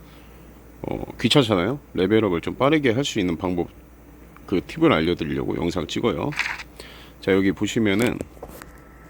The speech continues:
여기 보시면 현상이 있죠? 이거 현상 퀘스트,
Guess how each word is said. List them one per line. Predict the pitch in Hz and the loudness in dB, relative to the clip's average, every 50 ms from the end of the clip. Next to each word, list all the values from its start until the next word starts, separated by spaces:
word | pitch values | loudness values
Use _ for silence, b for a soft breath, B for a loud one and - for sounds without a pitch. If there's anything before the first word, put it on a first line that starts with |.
| - - - - - B B B B B B B B B B B B B B - - | -20 -20 -20 -20 -20 B B B B B B B B B B B B B B -4 0
여기 | 90 92 | 0 2
보시면 | - 101 95 95 98 90 95 | 2 2 4 4 4 4 6
현상이 | 143 175 196 180 180 175 143 92 | 6 4 6 6 4 4 4 4
있죠? | 78 - - - - - - - - - - - | 2 0 -2 -4 -4 -4 -10 -18 -20 -20 -14 -8
이거 | - - 95 | -2 -2 2
현상 | 107 170 185 190 180 170 151 | 2 2 4 4 4 4 4
퀘스트, | - 160 143 - - - 120 107 101 104 98 82 | 4 2 2 2 -4 0 2 2 2 2 0 -2